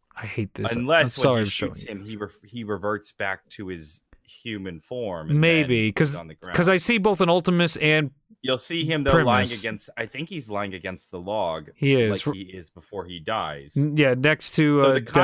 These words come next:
Speaker 1: Dempsey.
Speaker 2: the continu-, the continuity, I think, still is there.
Speaker 1: Three, four, five, six, seven.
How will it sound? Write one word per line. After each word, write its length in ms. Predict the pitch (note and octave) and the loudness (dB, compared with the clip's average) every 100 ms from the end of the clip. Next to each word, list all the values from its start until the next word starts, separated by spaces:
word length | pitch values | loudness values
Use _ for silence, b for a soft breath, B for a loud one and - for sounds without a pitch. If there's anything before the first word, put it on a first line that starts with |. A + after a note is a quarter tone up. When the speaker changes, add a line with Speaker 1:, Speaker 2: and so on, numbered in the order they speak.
| C3 | 2
Speaker 1:
Dempsey. 220 | - G2+ | 0 -2
Speaker 2:
the 60 | G2+ | 0
continu-, 720 | E3+ E3 C#3 E3 A3 G3 - | -2 -4 -8 -6 -6 -6 -8
the 80 | B2+ | -12
continuity, 880 | - D3+ C#3+ A#2 A#2+ F3 E3 G#2+ F#2 | -4 -4 -4 -4 -4 -4 -4 -2 -4
I 60 | |
think, 240 | F2 G2 - | -6 -12 -12
still 720 | - - - - - C3+ B2 | -12 -12 -12 -16 -6 -4 -2
is 240 | G#2 E2+ | -4 -6
there. 420 | F#2 F#2 D2 C#2 - _ _ _ _ _ _ _ _ _ _ _ _ _ _ _ _ _ - | -6 -6 -6 -12 -20 _ _ _ _ _ _ _ _ _ _ _ _ _ _ _ _ _ -16
Speaker 1:
Three, 460 | - A2+ A#2+ C3 | -8 -4 -2 -4
four, 840 | C3 - A2+ G#2+ G#2+ A2 A2+ B2 C3 | -6 -8 -4 -2 -2 -2 -2 -4 -8
five, 480 | - A#2 A2+ A2+ A#2 | -8 -4 -2 -2 -4
six, 340 | - A2+ - | -4 -6 -6
seven. 540 | - - D#3+ A2 F#2+ | -6 -2 0 0 -4